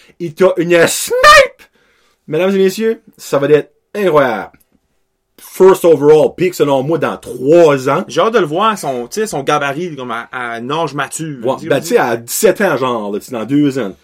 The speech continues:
Speaker 2: Ouais.
Speaker 1: Son année de draft, dans le fond.
Speaker 2: Genre.
Speaker 1: Ouais, ouais.
Speaker 2: Comme là, il est pas gros, il est pas grand, là, mais c'est normal, il y a
Speaker 1: Mais
Speaker 2: quinze ans, tu sais.
Speaker 1: puis en trois games, il y a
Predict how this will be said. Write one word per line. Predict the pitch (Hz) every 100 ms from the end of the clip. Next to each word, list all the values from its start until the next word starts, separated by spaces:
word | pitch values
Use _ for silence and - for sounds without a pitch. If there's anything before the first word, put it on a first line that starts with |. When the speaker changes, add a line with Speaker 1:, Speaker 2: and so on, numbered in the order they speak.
| -
Speaker 2:
Ouais. | 127 156 -
Speaker 1:
Son | 139
année | 185 160
de | 120
draft, | 151 - 113
dans | 110
le |
fond. | 101 127
Speaker 2:
Genre. | 117 131 135 113 - -
Speaker 1:
Ouais, | 110
ouais. | 110 -
Speaker 2:
Comme | 165
là, |
il | 208
est | 165
pas | 190
gros, | 160 214
il | 208
est |
pas | 175
grand, | 156 165 240
là, |
mais | 226
c'est | -
normal, | 127 120 190 226
il |
y |
a | 180
Speaker 1:
Mais | 180
Speaker 2:
quinze | 147 135
ans, | 151 -
tu | 170
sais. | 180 _ _ _
Speaker 1:
puis | 143
en |
trois | 123 196
games, | 175
il |
y |
a | 180